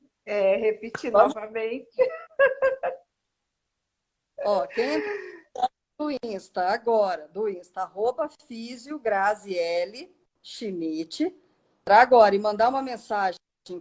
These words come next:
Speaker 2: com a hashtag quero bônus, vai receber um voucher de desconto pra mentoria online.
Speaker 1: Ah,
Speaker 2: Ok?
Speaker 1: que legal.
Speaker 2: A mentoria, a gente consegue aprofundar, treinar e desenvolver um pouco mais esse assunto,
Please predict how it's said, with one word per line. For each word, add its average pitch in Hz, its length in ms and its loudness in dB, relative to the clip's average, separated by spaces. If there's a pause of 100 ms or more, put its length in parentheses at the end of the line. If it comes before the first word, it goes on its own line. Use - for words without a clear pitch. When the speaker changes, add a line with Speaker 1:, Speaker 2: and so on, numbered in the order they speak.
Speaker 2:
com 202 80 -6
a 185 80 -4
hashtag 185 640 -8
quero 202 280 -2
bônus, 196 460 -6 (260)
vai 208 140 -4
receber 233 480 -2
um 311 160 -4
voucher 190 720 -4 (340)
de 240 160 -14
desconto 269 560 0
pra 269 160 0 (300)
mentoria 254 480 0
online. 180 560 -2 (1300)
Speaker 1:
Ah, 160 240 -8
Speaker 2:
Ok? 208 320 2
Speaker 1:
que 220 40 -10
legal. 160 580 -6
Speaker 2:
A 185 60 2
mentoria, 220 880 -2
a 190 80 2
gente 214 280 -10
consegue 240 400 -6
aprofundar, 233 880 -2
treinar 226 280 -4
e 233 40 -6
desenvolver 233 640 -2
um 226 100 -16
pouco 220 300 -6
mais 202 260 -4
esse 214 260 -12
assunto, 190 600 -8